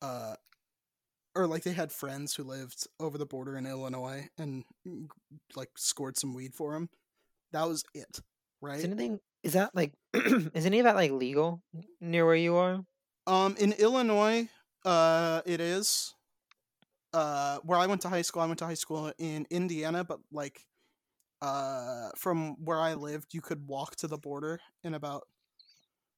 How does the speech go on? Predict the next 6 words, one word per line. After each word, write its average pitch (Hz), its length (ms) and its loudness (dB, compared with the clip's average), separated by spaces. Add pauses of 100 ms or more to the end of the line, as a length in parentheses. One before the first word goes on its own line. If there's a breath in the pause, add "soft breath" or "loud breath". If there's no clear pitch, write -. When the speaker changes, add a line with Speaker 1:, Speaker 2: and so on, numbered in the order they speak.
(160)
Speaker 1:
uh, 55 840 -10 (400)
ten, 151 240 0
twenty 147 260 -4
minutes 143 520 -4 (140)
if - 140 -14
you 147 220 -10